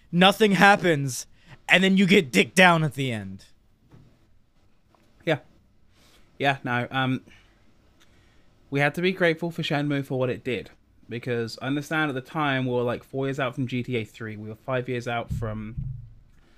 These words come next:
Speaker 2: like, any other major open world game. You know what I mean? We were a long way out, and this basically set that standard when Shenmue one dropped in nineteen, uh, two thousand, sorry. However,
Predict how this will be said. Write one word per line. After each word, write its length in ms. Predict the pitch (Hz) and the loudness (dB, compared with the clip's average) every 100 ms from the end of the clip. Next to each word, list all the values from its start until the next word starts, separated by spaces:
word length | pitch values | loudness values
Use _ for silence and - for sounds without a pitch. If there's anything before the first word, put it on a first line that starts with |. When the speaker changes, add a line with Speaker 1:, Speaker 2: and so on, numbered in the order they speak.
| - _ - | -20 _ -10
Speaker 2:
like, 200 | 120 - | -8 -6
any 260 | 135 135 135 | -4 0 0
other 140 | 127 | 0
major 300 | 120 117 113 | 0 -2 -4
open 200 | 113 117 | -6 -8
world 220 | 110 110 107 | -10 -10 -14
game. 140 | 110 | -12
You 60 | 101 | -8
know 80 | |
what 40 | 120 | -6
I 40 | |
mean? 140 | 131 123 | -4 -2
We 100 | 135 | 0
were 280 | 127 117 107 | 0 -2 -4
a 100 | 113 | -6
long 300 | 113 123 123 | -4 -2 -2
way 100 | 117 | -4
out, 120 | 98 | -4
and 80 | 107 | -6
this 160 | 120 - _ - | -8 -12 _ -6
basically 460 | 127 123 123 113 | -6 -6 -6 -8
set 280 | - 131 - | -6 -8 -6
that 180 | 110 - | -8 -10
standard 460 | - 117 107 90 113 | -8 -6 -6 -8 -10
when 180 | 107 | -10
Shenmue 340 | 104 110 107 104 | -8 -10 -10 -10
one 220 | 101 101 | -12 -14
dropped 180 | 104 117 | -14 -12
in 120 | 101 | -12
nineteen, 420 | 98 98 101 101 - | -12 -14 -14 -14 -14
uh, 80 | 110 104 | -14 -12
two 100 | 110 | -8
thousand, 320 | 113 104 101 | -8 -8 -12
sorry. 240 | 95 90 - _ _ _ _ _ _ _ | -16 -18 -20 _ _ _ _ _ _ _
However, 600 | - 131 113 113 127 | 0 2 0 0 -2